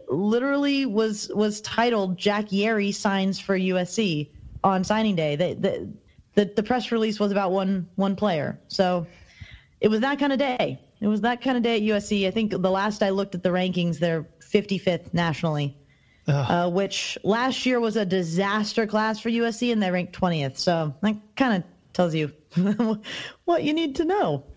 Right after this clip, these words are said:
Speaker 2: That's pretty rough. I wonder if they were pitching Jack Yeri on, "If you sign with us, we're gonna give you the best press release you've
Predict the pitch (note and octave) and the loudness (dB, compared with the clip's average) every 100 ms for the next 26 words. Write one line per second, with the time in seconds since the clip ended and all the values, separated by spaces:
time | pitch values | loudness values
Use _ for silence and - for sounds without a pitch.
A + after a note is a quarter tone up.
0 | - - D#3+ D#3+ F#3 E3 D#3 C#3 F3+ F3+ | -20 -2 -2 0 -2 0 0 2 2 2
1 | B3+ B3+ F#3 E3+ E3 C#3+ - D#3+ - D3+ | 2 0 0 0 0 0 -2 -2 0 0
2 | C3+ C#3 C3 C3+ C3+ B2+ B2 A#2+ C3 C3+ | 0 -2 0 0 2 0 0 -2 -2 -4
3 | F#3 B3+ - F#3 E3+ C3+ A2+ B2 - - | -2 -2 0 0 2 0 0 -2 -4 -4
4 | D#3 G3+ A3 E3+ D#3+ D3 C#3 D3 B2+ - | -2 0 0 0 0 0 -2 -2 -4 0
5 | D3 C#3 - D3+ C3+ C#3+ C3 B2 - D#3 | -2 -2 -4 -2 0 0 0 -2 -2 -2
6 | D3+ | -2